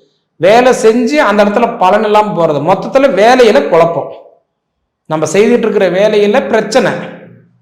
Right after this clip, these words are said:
சனி பகவான் முதல்ல கை வைக்கிறதே வேலையில தான். ரெண்டாவது பார்த்தீங்கன்னா, உடல் உபாதிகள், அதாவது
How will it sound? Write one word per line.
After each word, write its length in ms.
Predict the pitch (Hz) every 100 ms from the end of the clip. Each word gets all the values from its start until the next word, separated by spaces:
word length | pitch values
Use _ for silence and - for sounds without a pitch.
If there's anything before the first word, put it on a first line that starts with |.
| _ _
சனி 400 | - 170 208 233
பகவான் 380 | 220 220 202
முதல்ல 240 | 175 220 220
கை 180 | 190 202
வைக்கிறதே 380 | 196 180 190 180
வேலையில 400 | 151 151 143 143
தான். 320 | - - - _ _ _ _ _ _ _ _ -
ரெண்டாவது 500 | 208 254 285 269 247
பார்த்தீங்கன்னா, 600 | 208 196 196 262 320 -
உடல் 300 | 175 208 254
உபாதிகள், 720 | 190 180 202 185 156 139 139
அதாவது 460 | 156 185 190 247